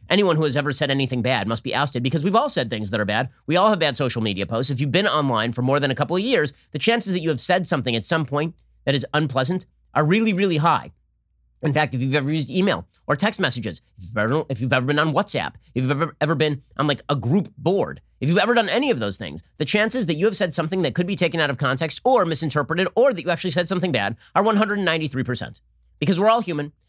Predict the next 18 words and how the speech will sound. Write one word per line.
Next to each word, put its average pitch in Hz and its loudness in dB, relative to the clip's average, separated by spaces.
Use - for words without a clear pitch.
and 156 2
we 160 4
all 156 4
sin. 78 -4
As 113 -2
it 113 -4
says 214 4
in 226 2
Ecclesiastes, 156 0
we 110 0
have 113 2
all 170 4
sinned, 101 -2
every 196 2
single 208 2
one 160 2
of 101 -4
us. - -10